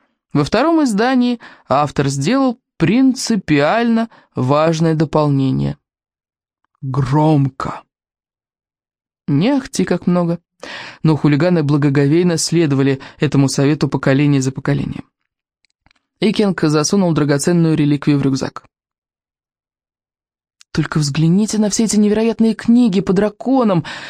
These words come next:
воскликнул он в восхищении. «Викингские драконы, их яйца, драконы ледяных глубин,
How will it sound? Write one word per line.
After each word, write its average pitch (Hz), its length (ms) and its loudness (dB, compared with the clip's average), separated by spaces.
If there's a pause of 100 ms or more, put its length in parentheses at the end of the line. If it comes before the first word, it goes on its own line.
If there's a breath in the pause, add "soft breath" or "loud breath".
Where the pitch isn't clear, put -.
(160 loud breath)
воскликнул 170 640 0
он 156 80 2
в - 20 -2
восхищении. 147 760 0 (540)
«Викингские 165 760 0
драконы, 165 540 0
их - 140 -6
яйца, 165 520 -2 (720 soft breath)
драконы 175 480 2
ледяных 175 380 2
глубин, 165 580 0